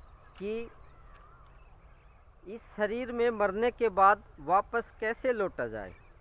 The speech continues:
मतलब आदमी की मौत हो जाती है तो सवाल ये है क्या इस शरीर में वापस आया जा सकता है, तो इसी के बारे में जानेंगे।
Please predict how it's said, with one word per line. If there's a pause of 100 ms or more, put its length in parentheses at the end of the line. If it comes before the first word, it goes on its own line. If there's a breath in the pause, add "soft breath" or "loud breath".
(1400)
मतलब
आदमी
की
मौत
हो
जाती
है (960)
तो
सवाल
ये
है
क्या
इस
शरीर
में
वापस
आया
जा
सकता
है, (1160)
तो
इसी
के
बारे
में
जानेंगे।